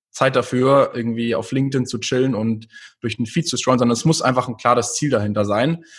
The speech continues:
und dann erstmal ein sauberes Fundament gießen. Man muss <clears throat> nicht die, die Mordsanalyse machen und, äh, schauen, wer sind alle Leute im Markt, wenn man das Thema einfach für sich gerade entdeckt. Aber man muss sich bewusst sein,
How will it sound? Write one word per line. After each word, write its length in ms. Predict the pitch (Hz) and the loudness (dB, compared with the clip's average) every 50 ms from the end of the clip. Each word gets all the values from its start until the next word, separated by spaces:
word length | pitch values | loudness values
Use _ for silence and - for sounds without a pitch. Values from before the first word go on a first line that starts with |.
| - _ | -16 _
und 140 | - 117 117 | -4 0 2
dann 140 | 123 135 131 | 2 2 2
erstmal 580 | 95 120 123 - - 127 120 123 123 123 - | 2 0 0 0 0 2 4 4 4 4 2
ein 120 | - 120 107 | 0 0 2
sauberes 380 | 120 117 123 120 120 117 - | 2 4 4 2 0 -2 -4
Fundament 460 | - 123 113 110 110 113 123 127 - | -4 -2 -2 0 0 0 0 0 -2
gießen. 260 | - 107 104 98 104 101 | -6 -6 -6 -4 -4 -2
Man 140 | 98 107 | -2 0
muss 260 | 131 160 165 - - 240 - - | 0 0 -2 -2 -4 -8 -8 -2
<clears throat> 100 | - - | 2 4
nicht 580 | 208 185 175 139 120 113 131 147 147 - - | 4 4 4 4 2 0 0 -2 -4 -4 -4
die, 400 | 127 123 123 123 127 123 120 123 - _ _ _ _ _ - | -2 0 0 0 0 0 -2 -4 -8 _ _ _ _ _ -4
die 100 | 120 117 | -2 0
Mordsanalyse 760 | 113 117 131 139 143 - 107 123 113 110 117 143 160 160 160 | 0 2 2 0 0 -2 -2 -2 -2 0 0 0 0 0 2
machen 400 | 151 147 147 147 - 156 147 139 | 2 2 2 2 0 -2 -4 -4
und, 360 | - 123 117 113 113 - - | -4 -4 -4 -4 -6 -8 -10
äh, 120 | 117 117 113 | -10 -10 -8
schauen, 520 | 110 - - 127 131 131 131 123 120 110 - | -6 -2 0 2 2 2 2 0 -2 -4 -4
wer 220 | - 127 127 135 135 | 0 2 2 2 2
sind 140 | 135 120 - | 2 -2 -2
alle 160 | 120 123 117 | 0 0 2
Leute 280 | 117 127 147 156 165 | 4 4 4 4 2
im 60 | 151 143 | 2 2
Markt, 340 | 143 135 143 170 - - | 4 4 4 4 2 0
wenn 80 | 120 113 | 0 0
man 140 | 113 113 113 | 2 2 0
das 120 | 113 - | -2 -4
Thema 200 | - - 127 110 | -4 -2 0 0
einfach 180 | 113 120 123 - | 0 0 0 -2
für 120 | - 120 | -4 -6
sich 200 | 110 123 - - | -6 -6 -8 -4
gerade 240 | - 117 113 110 101 | 0 0 2 2 2
entdeckt. 320 | 101 110 110 143 - - | 0 0 0 0 0 -2
Aber 80 | 131 117 | -2 -2
man 100 | 113 117 | -2 -2
muss 140 | 131 131 - | -4 -4 -6
sich 160 | 123 - - | -8 -10 -8
bewusst 340 | 123 117 123 143 139 - - | -8 -4 -4 -4 -4 -2 0
sein, 320 | - 139 139 147 170 170 | 2 4 4 4 2 -2